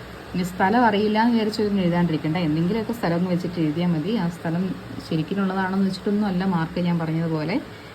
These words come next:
നിങ്ങൾ വൃത്തിയിൽ എഴുതുക, കോൺഫിഡന്റ് ആയിട്ട് എഴുതുക എന്നുള്ളത് മാത്രമേ ഉള്ളൂ കേട്ടോ. അപ്പോൾ ആരൊക്കെ സംശയങ്ങൾ ചോദിച്ചിട്ടുണ്ടായിരുന്നു, ട്രാവൽ ഇറ്റിനറി എഴുതുമോ എന്നൊക്കെ ചോദിച്ചിട്ട് കുറേ പേര് ചോദിച്ചിട്ടുണ്ടായിരുന്നു. അപ്പോൾ അവർക്കിത്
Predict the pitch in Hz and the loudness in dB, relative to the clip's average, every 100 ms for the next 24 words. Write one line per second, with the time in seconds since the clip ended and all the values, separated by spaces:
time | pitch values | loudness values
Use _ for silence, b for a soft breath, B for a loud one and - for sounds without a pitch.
0 | - 170 180 208 196 - 247 240 175 160 | -2 2 4 4 2 2 4 6 6 4
1 | 165 - - 170 175 196 196 190 175 165 | 0 -2 0 2 2 4 4 4 4 2
2 | 151 165 180 165 156 165 156 147 175 147 | 4 2 4 2 2 2 2 0 -2 -2
3 | 147 160 165 147 - - - - - - | -2 -2 -2 -4 -10 -16 -18 -18 -18 -18
4 | - - - - - - - - - - | -18 -18 -18 -18 -18 -18 -18 -18 -18 -18
5 | - 175 170 175 202 185 175 180 185 196 | -2 0 0 0 0 2 2 2 2 2
6 | 165 180 175 151 151 156 156 151 160 151 | 0 0 0 0 0 0 0 2 0 0
7 | 165 170 170 165 160 160 170 180 175 175 | 0 0 0 2 0 0 0 0 0 -2
8 | 160 165 165 156 151 165 165 165 147 - | -2 -2 -4 -4 -4 -2 -2 -4 -8 -4
9 | 165 151 151 165 226 185 156 175 180 233 | -4 -2 -4 -6 -4 -4 -4 -4 -4 -4